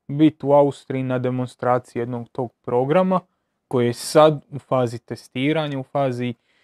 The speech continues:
nekog primitivnog, e, korištenja i koji nije niti na deset posto svojih mogućnosti. Ali kroz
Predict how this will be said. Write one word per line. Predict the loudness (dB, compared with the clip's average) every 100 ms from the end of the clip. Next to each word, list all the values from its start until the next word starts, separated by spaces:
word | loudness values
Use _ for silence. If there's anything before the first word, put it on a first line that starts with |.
| _ _ -2
nekog | -2 -2 -8 _ _ _
primitivnog, | 2 2 2 -2 -6 -4 -2 -4 -6 -12 -10
e, | -10 -4
korištenja | 0 2 0 0 0 0 -2 -6 -6
i | -8 -8 -10 -12
koji | -10 -6 -4 -6 -10 _ _ _ _ _ _ _ _ _ _ _
nije | -8 -6 -4 -2 -2 -2
niti | -2 -4 -4 -6
na | -4 -2
deset | 2 0 -2 -10
posto | -6 -6 -8 -14
svojih | -8 -8
mogućnosti. | -8 -12 -18 -20 _ _ _ _ _ _ _ _ _ _ _ _
Ali | 2 2 2
kroz | -2 -4 -2